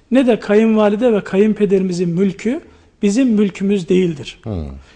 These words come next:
Speaker 1: Şöyle diyorlar, "E, biz," diyor, "mirasçı olacağız onlara."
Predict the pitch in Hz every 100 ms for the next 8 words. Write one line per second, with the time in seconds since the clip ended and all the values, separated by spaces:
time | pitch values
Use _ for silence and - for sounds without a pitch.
0 | - - 285 269 208 190 165 147 - 208
1 | 240 226 247 247 202 233 254 240 - 262
2 | 196 160 165 151 139 123 107